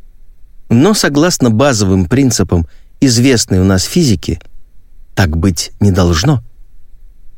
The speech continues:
«Так что же все-таки его поддерживает?» спросила Джесси. Гарри снова улыбнулся. «В этом и заключается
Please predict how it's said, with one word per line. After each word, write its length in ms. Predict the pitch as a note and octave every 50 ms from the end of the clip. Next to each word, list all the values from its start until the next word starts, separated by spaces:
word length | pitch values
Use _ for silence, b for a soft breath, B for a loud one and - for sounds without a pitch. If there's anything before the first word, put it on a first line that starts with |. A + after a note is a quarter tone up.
| - - - - -
«Так 300 | G#2+ E2 - - - -
что 320 | - - - - - E3 G#3
же 140 | G3+ A3 -
все-таки 420 | - - G#3+ G3 - F3+ - -
его 160 | F#3 E3+ F3+
поддерживает?» 800 | F3 - G3+ F#3 D#3 B2 G#2 F#2+ E2 D2+ D2 D#2+ D#2 D2+ D2 - - - - - -
спросила 520 | - - - - G#2+ G2 - G2+ F2 F2+
Джесси. 520 | F#2 F2 E2+ F2 D#2 C2+ - - - - - - - - - - - - - - - - - - - - - - - -
Гарри 520 | - G#2 G#2+ A2+ A#2 C3 C#3+ D3+ D#3+ D3 -
снова 480 | - - - B2+ G#2+ F#2+ F2+ F2+ G2 - -
улыбнулся. 720 | G#2+ G2 F#2 F#2 E2 E2 D#2+ C#2 A#1+ - - - - - - - - - - - - - - - - - - - - - - - - - - -
«В 160 | - E2+ D2+ F2
этом 380 | F#2+ G2 F2 G2+ F#2 F2+ F#2 -
и 80 | - A2+
заключается 1040 | G2 F#2 G#2 - - F2 D#2+ - - - D#3 G3 G#3 D#3+ - - - - D#2 C#2+